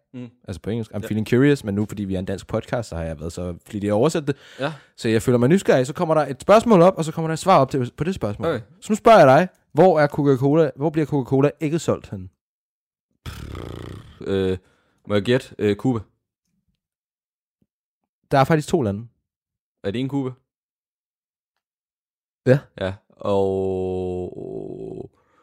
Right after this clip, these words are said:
Speaker 1: så må det være sådan noget, mm,
Speaker 2: Men fuck.
Speaker 1: Nordkorea.
Speaker 2: Fuck dig.
Speaker 1: Er det rigtigt?
Speaker 2: Ja.
Speaker 1: <laughs> Sindssygt.
Speaker 2: What? Hvordan fanden? Cuba siden nitten toogtres, og Nordkorea siden nitten halvtreds.
Speaker 1: Ja. Det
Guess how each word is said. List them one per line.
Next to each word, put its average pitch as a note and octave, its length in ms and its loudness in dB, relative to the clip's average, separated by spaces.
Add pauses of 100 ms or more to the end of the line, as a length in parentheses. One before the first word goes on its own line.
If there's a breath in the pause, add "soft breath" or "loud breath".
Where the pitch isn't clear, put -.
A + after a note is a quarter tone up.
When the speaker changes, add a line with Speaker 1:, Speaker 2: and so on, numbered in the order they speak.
(420)
Speaker 1:
så - 140 -8
må G2+ 120 -4
det F#2+ 80 -2
være F#2+ 140 0
sådan G2+ 80 -8
noget, F2 380 -4 (680)
mm, G#2+ 80 -12
Speaker 2:
Men G#2 360 -6
fuck. G2+ 120 -6
Speaker 1:
Nordkorea. B2 500 2 (760)
Speaker 2:
Fuck - 300 -2
dig. A#3+ 120 8 (400)
Speaker 1:
Er - 40 -8
det A2+ 100 -4
rigtigt? C4 340 0
Speaker 2:
Ja. F#3+ 480 6
Speaker 1:
<laughs> E3 160 -4
Sindssygt. C3+ 540 -6
Speaker 2:
What? E3 420 4
Hvordan D#3 260 4
fanden? F#3+ 340 0 (360)
Cuba A3+ 320 8
siden F#3 380 0
nitten F3+ 220 2
toogtres, - 680 -2 (240)
og B2+ 100 2
Nordkorea C#3 420 4
siden B2+ 220 -4
nitten A#2 160 -4
halvtreds. G2+ 460 -8 (120)
Speaker 1:
Ja. D#3 40 -6
Det D3+ 80 -8